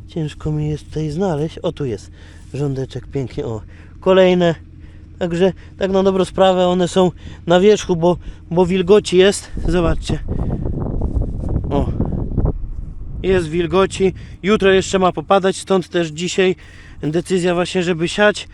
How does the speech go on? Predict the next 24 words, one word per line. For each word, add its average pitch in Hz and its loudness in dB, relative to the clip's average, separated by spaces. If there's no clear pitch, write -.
Wilgoć 202 2
jest, 208 2
bryłki 202 2
są, 180 2
są, 185 2
są 294 2
nasiąknięte, 262 2
ale 214 2
zobaczcie, 196 0
to 220 2
się 226 0
wszystko 214 2
rozwala. 160 2
Ja 196 4
jeszcze 196 2
tu 175 -2
przejeżdżam, 190 2
więc 151 -2
jest 165 -4
naprawdę 208 4
bardzo, 190 4
bardzo 190 4
ładnie 202 4
posiane. 208 2